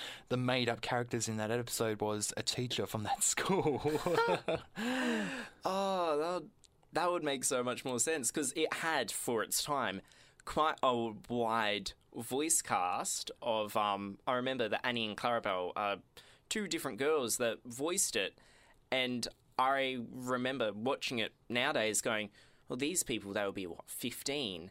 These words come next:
Speaker 1: Mm.
Speaker 2: There can't be a chance that there's this many people working together on one project."
Speaker 1: Yeah.
Speaker 2: But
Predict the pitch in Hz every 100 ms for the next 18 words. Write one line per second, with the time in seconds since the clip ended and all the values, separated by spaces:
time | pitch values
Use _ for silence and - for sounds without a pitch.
0 | - 131 131 98 - - 123 139 139 -
1 | 185 156 107 - 139 104 - 120 104 104
2 | - 123 123 - 120 104 95 139 123 104
3 | 101 110 110 113 104 104 104 101 104 107
4 | 101 92 - 147 147 101 85 - 123 135
5 | 107 85 - - - - - 143 131 156
6 | -